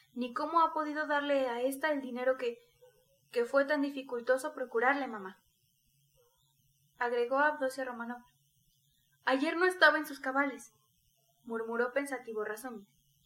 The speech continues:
"Si supieran ustedes a qué clase de diversión se entregó en un café,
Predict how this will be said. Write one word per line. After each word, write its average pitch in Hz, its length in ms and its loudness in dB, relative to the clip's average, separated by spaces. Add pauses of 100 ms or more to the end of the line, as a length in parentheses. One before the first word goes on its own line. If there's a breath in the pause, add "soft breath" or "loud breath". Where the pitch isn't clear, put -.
(260 soft breath)
"Si 269 140 -6
supieran 320 420 4
ustedes 262 440 2
a 240 100 -6
qué 269 140 0
clase 262 300 0
de 254 120 0
diversión 226 440 -4
se 262 120 -8
entregó 233 380 -4
en 233 140 -4
un 233 120 -4
café, 247 320 -6